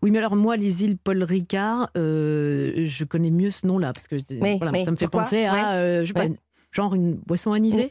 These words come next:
Speaker 1: c'est
Speaker 2: une
Speaker 1: un
Speaker 2: boisson
Speaker 1: rapport ?
Speaker 2: anisée, bah oui, c'est, c'est le père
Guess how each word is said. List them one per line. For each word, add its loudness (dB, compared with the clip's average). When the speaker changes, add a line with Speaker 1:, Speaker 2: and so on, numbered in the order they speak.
Speaker 1:
c'est -2
Speaker 2:
une 4
Speaker 1:
un 2
Speaker 2:
boisson 0
Speaker 1:
rapport ? 0
Speaker 2:
anisée, 0
bah 0
oui, -2
c'est, -6
c'est 0
le 2
père -2